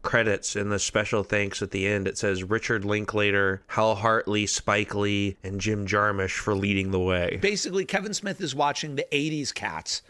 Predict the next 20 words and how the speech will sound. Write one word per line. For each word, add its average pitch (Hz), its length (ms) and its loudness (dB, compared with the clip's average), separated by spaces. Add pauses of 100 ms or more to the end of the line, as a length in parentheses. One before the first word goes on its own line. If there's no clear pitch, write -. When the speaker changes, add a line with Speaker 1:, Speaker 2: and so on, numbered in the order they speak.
(280)
Speaker 2:
He's 156 240 -4
going, 156 320 -4
"Wait, 180 280 2
I 202 160 2
can 165 200 -4
do 107 180 -4
that," 98 260 -4
which 170 140 0
is 214 100 0
great. 208 280 2
I 139 80 4
always 196 280 0
love 165 220 0
that. 120 160 -2
That 170 120 -2
should 208 200 -4
always 196 340 0
be 135 140 -6
the 101 100 -8
way. 80 220 -10